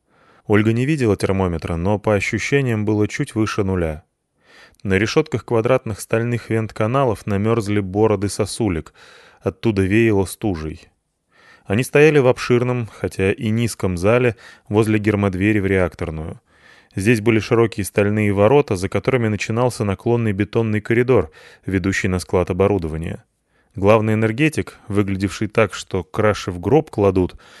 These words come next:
шептался с Иваном в уголке, но поскольку он при этом старался держаться от необлученного человека подальше,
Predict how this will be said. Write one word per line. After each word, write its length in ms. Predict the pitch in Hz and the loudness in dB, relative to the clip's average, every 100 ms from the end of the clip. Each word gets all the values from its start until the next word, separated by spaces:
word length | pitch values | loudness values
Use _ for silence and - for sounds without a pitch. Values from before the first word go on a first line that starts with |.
| - - - | -20 -20 -20
шептался 540 | - 104 - 165 - 120 | -4 -2 4 4 4 -2
с 120 | - | 2
Иваном 320 | 117 127 117 | 2 2 0
в 60 | 110 | 0
уголке, 680 | 107 117 113 117 95 76 - _ _ - | 2 2 0 0 0 -2 -12 _ _ -12
но 140 | 85 | -10
поскольку 600 | 78 98 - 117 101 110 | -2 -2 0 0 0 -2
он 280 | 107 113 104 | 0 0 0
при 180 | 95 113 | 0 2
этом 260 | 113 101 92 | 2 0 -4
старался 460 | - 110 104 - | 0 2 2 -2
держаться 560 | 101 101 110 104 - 107 | -4 0 0 0 0 -4
от 120 | - | -2
необлученного 720 | 104 98 101 110 120 101 92 | -2 0 -2 -2 -2 -2 -4
человека 500 | 92 110 101 104 - | -2 0 2 2 0
подальше, 640 | - 107 120 147 - 95 | -2 2 2 0 -2 -6